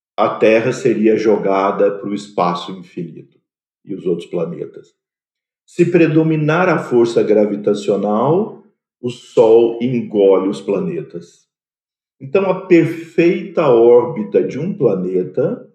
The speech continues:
é o perfeito equilíbrio da força quente explosiva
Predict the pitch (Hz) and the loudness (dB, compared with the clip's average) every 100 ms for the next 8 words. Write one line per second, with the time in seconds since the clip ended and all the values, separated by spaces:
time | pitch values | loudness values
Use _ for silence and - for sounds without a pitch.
0 | _ _ _ - 127 139 135 156 139 139 | _ _ _ 0 0 0 -2 2 2 0
1 | - - 175 190 - 156 143 175 110 107 | -4 0 0 0 -4 -4 -4 -4 -2 0
2 | 104 104 113 135 - - _ _ - 110 | 0 0 -4 -4 -6 -10 _ _ -4 -4
3 | - - - 165 170 - 139 - 110 107 | -4 -6 2 2 2 -2 -4 0 0 0
4 | 104 107 - 101 87 82 101 135 156 196 | -4 -6 -4 -2 -2 -2 -4 -2 0 -2
5 | - | -6